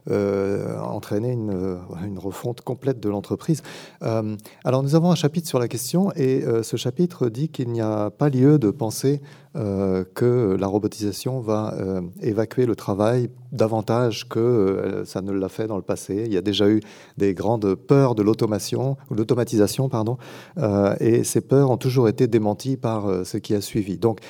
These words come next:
évidemment, il y a des transitions difficiles, des, euh, refontes des secteurs, des types de jobs, des types de travaux, euh, qui sont disponibles, mais, euh, la disparition du travail, la disparition de l'entreprise, euh, n'est pas pour, euh, n'est pas pour demain.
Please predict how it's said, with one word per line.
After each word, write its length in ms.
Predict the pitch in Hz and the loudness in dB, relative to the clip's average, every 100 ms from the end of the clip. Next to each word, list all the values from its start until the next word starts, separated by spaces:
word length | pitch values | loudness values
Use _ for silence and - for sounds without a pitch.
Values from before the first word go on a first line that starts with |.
| - - | -14 -4
évidemment, 320 | 123 131 151 | 2 6 8
il 60 | 123 | 8
y 40 | |
a 40 | 110 | 8
des 240 | 110 107 | 6 4
transitions 480 | - 117 110 - 120 | 0 -2 0 -2 -2
difficiles, 500 | 113 127 - 139 135 | 0 -2 0 -2 0
des, 240 | 110 104 | 0 0
euh, 460 | 95 117 117 113 113 | 0 -4 -6 -4 -4
refontes 1160 | 98 - 120 107 110 123 120 - 147 139 - 113 | -6 -4 -6 -2 4 6 6 2 0 0 0 -2
des 400 | 107 95 107 101 | -2 0 0 0
secteurs, 600 | - 110 - 127 127 120 | -2 -4 0 2 2 0
des 120 | 98 | -2
types 240 | - 127 | -2 -2
de 180 | 98 101 | 2 0
jobs, 360 | 101 101 120 117 | 2 2 2 0
des 100 | 98 | -6
types 160 | - 104 | -6 -6
de 80 | |
travaux, 380 | 90 - 101 127 - - - - - | -6 -4 0 0 -2 -16 -20 -20 -10
euh, 260 | 120 95 95 | -6 -4 -4
qui 160 | - | -6
sont 200 | 101 113 | -6 -4
disponibles, 560 | 101 107 107 98 143 147 - - - | -2 -2 0 2 4 2 -4 -16 -2
mais, 280 | 104 120 131 | 2 4 4
euh, 180 | - 104 98 101 - 107 | 2 2 2 0 -2 -2
la 120 | 98 | 0
disparition 560 | 123 - 117 113 131 | 0 0 0 -2 -4
du 100 | 120 | -4
travail, 380 | - 110 117 127 | -2 0 2 2
la 80 | 98 | 2
disparition 580 | 110 - 113 104 127 113 | 0 -2 -4 -2 -2 0
de 60 | |
l'entreprise, 680 | 98 98 - - 117 135 123 - - - | 0 0 0 0 2 2 0 -12 -20 -8
euh, 300 | 117 92 92 | -4 -2 -2
n'est 180 | 101 101 | -2 -4
pas 220 | - 127 | 0 0
pour, 360 | 127 113 110 107 | 0 0 0 0
euh, 140 | 95 | 0
n'est 140 | 95 98 | 0 -2
pas 120 | 117 | -4
pour 220 | 113 98 | -2 0
demain. 300 | 98 92 | 2 0